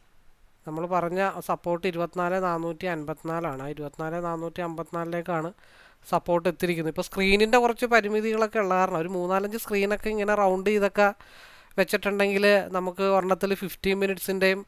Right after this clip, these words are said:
ഒരെണ്ണത്തിൽ ഫൈവ് മിനിറ്റ്, ഒരെണ്ണത്തിൽ ത്രീ മിനിറ്റിൻ്റെ മൂന്നെണ്ണം ഫ്യൂച്ചർ ഇടാം. പിന്നെ ഒരെണ്ണം ഉണ്ടെങ്കിൽ അതിനകത്ത് നമുക്ക് മൂന്നെണ്ണത്തിൽ ഇൻഡെക്സിൻ്റെ ഇടാം, ഫിഫ്റ്റീൻ മിനിറ്റ്സും ഫൈവ് മിനിറ്റും, ആ, ടു മിനിറ്റും ഇടാം. എന്നാലും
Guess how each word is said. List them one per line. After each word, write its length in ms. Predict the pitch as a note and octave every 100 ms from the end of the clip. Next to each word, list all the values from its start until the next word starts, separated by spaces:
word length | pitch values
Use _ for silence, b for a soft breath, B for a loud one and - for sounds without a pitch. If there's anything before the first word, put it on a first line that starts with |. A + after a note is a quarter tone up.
| B B B F3
ഒരെണ്ണത്തിൽ 420 | E3+ F3+ F3+ F#3 F#3 G3 F3+
ഫൈവ് 220 | F3+ E3 E3+
മിനിറ്റ്, 280 | F3+ F3 G3 F3
ഒരെണ്ണത്തിൽ 360 | E3 D#3+ F3 F3+ -
ത്രീ 140 | E3 E3
മിനിറ്റിൻ്റെ 380 | F3 D#3+ D#3+ D3 D#3+
മൂന്നെണ്ണം 480 | E3+ F#3+ F3+ F3 F3 - -
ഫ്യൂച്ചർ 380 | D#3+ D#3 F3+ E3+
ഇടാം. 160 | C#3+ - - b b b b b b - -
പിന്നെ 160 | F#3+ G3+
ഒരെണ്ണം 360 | F#3+ G3+ G#3 G3+
ഉണ്ടെങ്കിൽ 280 | G3 F#3+ G3
അതിനകത്ത് 200 | F3+ F#3+
നമുക്ക് 180 | F3+ F#3 F#3
മൂന്നെണ്ണത്തിൽ 500 | F3 F#3 E3+ E3+ F3 F#3 -
ഇൻഡെക്സിൻ്റെ 540 | D#3+ D#3+ F3+ - F3+ F3
ഇടാം, 160 | C#3 - _ _ - -
ഫിഫ്റ്റീൻ 320 | D#3 - F3 F3+
മിനിറ്റ്സും 300 | E3+ D#3 F3 F3
ഫൈവ് 180 | D#3+ E3
മിനിറ്റും, 320 | E3 D3+ F#3 A3 -
ആ, 40 | D#3+ D#3 D3+
ടു 80 | D#3+ D#3+
മിനിറ്റും 280 | D#3+ D3+ D#3
ഇടാം. 120 | B2+ _ b b b b b b b b - - - - - _ _ _
എന്നാലും 340 | F3 F3 G3+